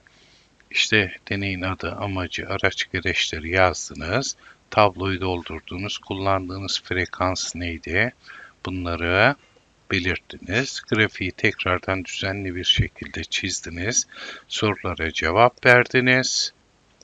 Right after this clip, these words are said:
Ondan sonra işiniz bitiyor. Bunu da tabii sonuç ve yorumu da yazdınız. Şimdi, e,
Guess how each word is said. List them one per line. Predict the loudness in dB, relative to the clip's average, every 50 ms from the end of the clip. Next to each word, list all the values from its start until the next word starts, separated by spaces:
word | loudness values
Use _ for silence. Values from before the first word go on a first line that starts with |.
| _ _ _ _ _ _ _ _ _ _ _ _ _ _ _ _ _ _ _ _ _ _ _ _ -20 -20 -20 -20 -20 -20 -20 _ _ -4 -2
Ondan | -2 0 -2 -4 -6
sonra | -8 -8 -10 -10 -10 -10
işiniz | -4 -2 0 0 2 0 0 -2 -4 -4 -6 -6
bitiyor. | -8 -8 -6 -2 0 2 2 2 0 -2 -2
Bunu | -2 0 0 0 -2 0
da | 4 6 8 8 8 4 2 -12 -16 _ -14 -14 -12 -8
tabii | -6 -6 -6 -6 -8
sonuç | -8 -6 -6 -6 -6 -6 -6 -6 -4 -2
ve | -2
yorumu | -2 -2 -2 -2 -4 -6 -6 -4 0
da | 4
yazdınız. | 6 8 8 8 6 4 -2 -4 -6 -8 -8 -6 -8 -8 -8 _ -18 -16 -14 -12 -12 -12 -12 -12 -14 -14 -16 -16 -8
Şimdi, | -2 2 2 2 4 6 6 6 6 6 4 -2 -6 -8 -6 -2
e, | 0